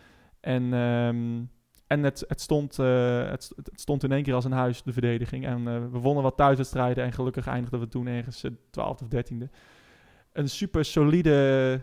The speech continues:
eh, verdediger. Ehm, stond altijd goed.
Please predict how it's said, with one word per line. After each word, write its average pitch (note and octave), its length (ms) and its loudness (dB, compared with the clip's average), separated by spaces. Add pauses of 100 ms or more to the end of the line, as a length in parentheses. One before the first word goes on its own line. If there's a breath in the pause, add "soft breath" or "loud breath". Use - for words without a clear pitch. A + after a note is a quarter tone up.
(160)
eh, B2+ 400 -2
verdediger. C3 760 2 (220)
Ehm, A#2+ 480 -10 (540)
stond - 340 -6
altijd E3+ 380 4
goed. - 480 -2